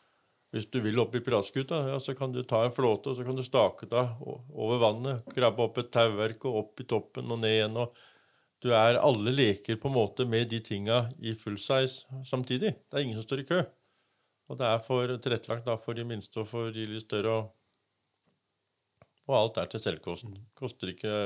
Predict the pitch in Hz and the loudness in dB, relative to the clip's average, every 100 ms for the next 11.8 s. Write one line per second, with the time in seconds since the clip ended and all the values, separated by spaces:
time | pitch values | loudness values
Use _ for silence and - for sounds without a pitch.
0 | 98 113 110 110 110 - 101 98 104 107 | -4 -6 -4 -4 -6 -12 -8 -4 -4 -4
1 | 113 107 95 101 98 107 127 147 135 _ | -4 -2 -2 -2 0 2 2 0 -8 _
2 | - _ _ _ _ _ - 101 98 120 | -20 _ _ _ _ _ -6 -6 -2 0
3 | 104 - 123 113 110 120 117 117 120 113 | 0 0 0 0 0 -2 -6 -8 -6 -8
4 | 120 117 117 120 127 120 _ _ _ _ | -4 -2 -2 -4 -8 -10 _ _ _ _
5 | _ _ - 107 101 110 110 104 104 95 | _ _ -2 2 4 4 0 -6 -10 -10
6 | _ _ _ _ - 107 113 - - - | _ _ _ _ -14 -8 -8 -8 -14 -4
7 | 98 95 - 104 101 92 _ _ _ _ | -2 -2 -4 0 0 -2 _ _ _ _
8 | _ 113 95 104 101 90 98 87 85 - | _ -12 -6 -4 -4 -6 -2 0 0 -6
9 | - 98 87 92 92 90 _ _ _ _ | -10 -8 -4 -4 -4 -6 _ _ _ _
10 | - 95 90 - 190 165 135 120 101 87 | -6 -6 -6 -6 -8 -8 -8 -4 -2 -2
11 | 82 101 92 - _ - - | -6 -12 -10 -12 _ -20 -20